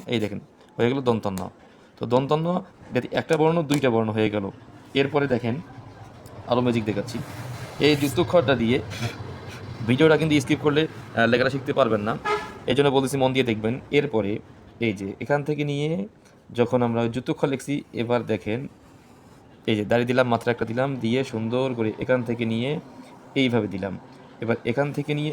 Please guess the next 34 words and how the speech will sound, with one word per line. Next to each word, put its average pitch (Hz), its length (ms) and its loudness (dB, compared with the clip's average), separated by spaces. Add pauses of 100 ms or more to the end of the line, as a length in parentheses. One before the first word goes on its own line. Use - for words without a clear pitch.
এইভাবে 104 380 0 (560)
একদম 147 400 2 (1200)
সুন্দর 151 440 -2
যেন 139 160 -2
শেপগুলো 127 460 -4
খুব 120 220 -8
ভালো 110 220 -4
হয়। 110 180 0 (180)
এবার 120 180 -2 (160)
এখান 143 200 -4
থেকে 143 160 -6
নিয়ে 143 140 -2
নিচে 123 220 -6
দিলাম, 95 240 -4 (600)
এবার 117 300 4
এখান 151 260 -2
থেকে 143 200 -2
নিয়ে 139 260 -2 (500)
একদম 127 440 4 (340)
উপরে 135 240 0
উঠাই 107 200 2
দিলাম। 95 220 -4 (300)
তার 123 160 2
মানে 131 160 0
একদম 151 420 2
কিন্তু 107 240 -2 (120)
ওই 113 100 0
যে 98 80 -4 (100)
ওখানে 139 260 -2
যেরকম 143 260 0
আমরা 139 140 -2
দিছি, 131 200 -6 (120)
এই 131 160 0
যে 127 80 -6